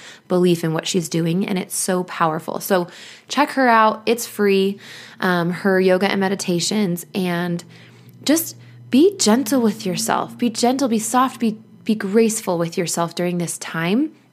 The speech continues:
I think the number one exacerbating thing that I feel like women do to themselves, mothers,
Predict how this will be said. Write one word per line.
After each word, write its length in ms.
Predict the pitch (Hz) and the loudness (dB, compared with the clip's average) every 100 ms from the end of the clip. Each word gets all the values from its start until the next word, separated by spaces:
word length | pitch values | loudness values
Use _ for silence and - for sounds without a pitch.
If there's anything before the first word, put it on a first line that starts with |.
| _ _ _ | _ _ _
I 40 | 208 | 0
think 180 | 220 | 0
the 80 | 214 | 2
number 380 | 208 196 202 226 | 2 2 4 2
one 320 | 202 190 190 180 - - | 4 2 0 -4 -12 -4
exacerbating 1000 | - 180 160 190 196 - 208 180 180 170 | 0 2 2 2 2 2 4 4 4 0
thing 400 | 165 170 165 196 | -2 -2 -2 0
that 100 | 175 | 0
I 120 | 165 | 0
feel 180 | 165 175 | -2 -2
like 160 | 165 160 | -2 -2
women 380 | 160 160 156 | -4 -4 -4
do 480 | 160 160 156 214 226 - | -4 -2 2 2 0 -4
to 80 | 208 | -2
themselves, 480 | 185 175 160 175 | -2 -2 -2 0
mothers, 500 | 175 165 165 214 247 | 0 0 2 0 0